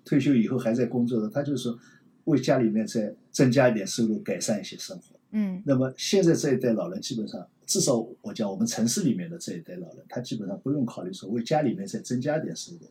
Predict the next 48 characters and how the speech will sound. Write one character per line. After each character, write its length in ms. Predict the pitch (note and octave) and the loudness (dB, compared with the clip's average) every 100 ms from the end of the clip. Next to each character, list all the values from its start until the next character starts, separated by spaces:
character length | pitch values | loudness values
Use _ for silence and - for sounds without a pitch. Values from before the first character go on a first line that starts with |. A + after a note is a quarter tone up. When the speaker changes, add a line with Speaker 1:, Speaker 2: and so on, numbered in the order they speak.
| _ _ _ _ _ | _ _ _ _ _
Speaker 1:
他 100 | A#2+ | -2
觉 120 | A2+ | 0
得 80 | A2+ | 0
下 240 | - C#3+ | 2 2
一 80 | A2+ | 4
代 160 | A#2 G2 | 0 -4
会， 240 | A2 F#2+ - _ _ | -6 -10 -12 _ _
他 140 | - A#2+ | -2 4
们 220 | A2+ B2+ | 4 4
的 100 | A#2+ | -2
收 200 | - D3 | 0 2
入 100 | B2+ | 2
足 180 | - G3 | 0 2
够 160 | G3 | 4
了， 180 | E3+ - - | 4 -2 -10
我 120 | A2 G2 | -8 -6
只 180 | - C#3+ | 2 4
要 100 | C3 | 4
有 100 | - | 2
这 140 | - | 0
点 200 | A2+ A2 | 0 2
养 160 | A2 A#2 | 2 2
老 140 | A2 | -2
金， 240 | - A#2 C3+ - _ _ | 0 0 -2 -6 _ _
我 160 | C3+ A2 | -4 -2
已 60 | |
经 240 | - G#2+ - - | 0 -4 -4 2
够 180 | G3+ G#2+ | 6 6
了， 100 | - | 4
那 120 | G#3+ | -2
他 120 | - - | -2 -4
就 120 | - | -4
开 140 | - | -8
始 140 | - - | -10 -12
出 120 | - | -16
去 260 | - - - _ | -16 -16 -20 _
玩 160 | - - | -16 -14
去 140 | - | -16
了。 60 | - - - | -20 -20 -4
所 160 | D#3+ | 0
以 100 | E3 - | 0 -2
这 180 | - B3+ | -4 0
个 120 | A#3+ | 4
里 140 | A2+ F#2 | 2 2
面 160 | F#2 | -4
就 140 | F2 F2+ | -8 -10
是 120 | - | -10
说， 120 | A2+ | -14